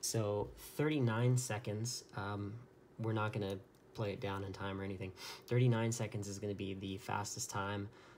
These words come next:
that I got out of two times for the Sawyer Mini. Uh, just barely coming in a little faster than the fastest time for the Sawyer Squeeze, the, um, uncleaned, dirty, you know, put away dirty, um,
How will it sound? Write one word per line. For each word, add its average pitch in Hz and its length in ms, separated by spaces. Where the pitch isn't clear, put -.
that - 100
I 98 100
got 98 320
out 98 100
of 98 80
two - 140
times 98 540
for 101 180
the 98 100
Sawyer 101 300
Mini. 127 300
Uh, 98 360
just 110 240
barely 113 280
coming 110 280
in 107 320
a 107 60
little 110 160
faster 104 640
than 101 360
the 101 80
fastest 104 520
time 101 460
for - 180
the 95 220
Sawyer 95 320
Squeeze, 117 640
the, 101 360
um, 95 440
uncleaned, 117 1080
dirty, 110 480
you 113 80
know, 107 60
put 120 180
away 107 220
dirty, 104 480
um, 101 320